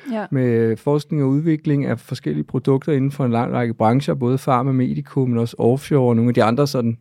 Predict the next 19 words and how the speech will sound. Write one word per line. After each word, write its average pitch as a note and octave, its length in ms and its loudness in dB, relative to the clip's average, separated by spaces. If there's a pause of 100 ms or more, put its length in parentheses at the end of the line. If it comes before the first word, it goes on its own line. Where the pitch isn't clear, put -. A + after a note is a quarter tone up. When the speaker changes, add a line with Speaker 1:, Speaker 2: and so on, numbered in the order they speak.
Speaker 2:
sektorer C#3 540 0
i D3 40 2
Danmark. C3+ 400 0
Og C#3 80 -2
så E3 80 0
har D#3+ 140 2
jeg A#2 100 0
været A2+ 260 0 (400)
oppe C#3 360 2
i A#2 340 -2 (340)
det A#2+ 80 -8
firma, B2+ 220 2
der B2 60 2
hedder B2 140 2
Foss, F3+ 520 0
som D3 220 -6
laver A#2+ 280 2
fødevareanalyseudstyr B2 1600 0
på A#2+ 300 -4